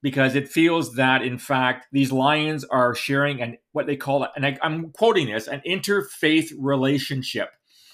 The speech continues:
And, and by doing so, that is blasphemous to Hindu feelings. So, I mean, you talk about ridiculousness, right? So Hindu extremists in India, they have, they've killed Muslims who they accuse of engaging what they call love jihad,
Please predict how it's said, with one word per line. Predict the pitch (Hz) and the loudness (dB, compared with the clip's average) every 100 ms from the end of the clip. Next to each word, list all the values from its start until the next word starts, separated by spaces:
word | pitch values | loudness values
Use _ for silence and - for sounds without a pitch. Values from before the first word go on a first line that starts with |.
| - _ _ _ - | -20 _ _ _ -4
And, | 143 147 | -2 0
and | 151 143 | 0 2
by | 151 | 4
doing | 135 175 202 | 6 6 6
so, | 175 143 131 | 2 2 2
that | 131 131 | 2 0
is | 131 | -2
blasphemous | 104 127 143 160 180 - 143 123 127 - - _ _ _ | -4 2 4 4 2 0 -2 0 -2 -4 -12 _ _ _
to | 147 143 139 | 4 4 4
Hindu | 127 151 160 143 143 139 135 131 | 2 2 2 4 6 6 4 -2
feelings. | - 143 127 113 104 | 2 4 2 0 -4
So, | 135 123 | 2 4
I | 131 | 4
mean, | 139 143 135 - - _ _ 190 | 4 0 -6 -18 -20 _ _ -6
you | |
talk | 185 214 | 2 2
about | 202 190 | 4 4
ridiculousness, | 147 131 156 143 107 107 - 104 - | 4 4 2 0 -4 -4 -6 -10 -2
right? | 113 147 - _ - - - _ | 0 0 -2 _ -20 -20 -20 _
So | - 139 | -2 0
Hindu | 127 180 196 | 2 4 4
extremists | 170 - 165 160 160 127 | 2 2 0 2 -2 -2
in | |
India, | 135 139 135 139 127 | -2 0 2 2 0
they | 120 113 | 0 2
have, | 110 104 | 0 0
they've | 107 | -4
killed | - 185 185 | 0 2 2
Muslims | 170 151 156 151 156 143 | 0 0 0 -2 -2 -4
who | 131 | -2
they | 123 | 0
accuse | 117 - 135 139 | -2 -2 0 0
of | 127 117 | 0 -4
engaging | 113 123 120 | 0 0 0
what | 120 | -2
they | 127 | -4
call | 113 107 | -2 2
love | 123 156 139 | 4 2 2
jihad, | 147 139 143 143 143 | 2 2 4 2 0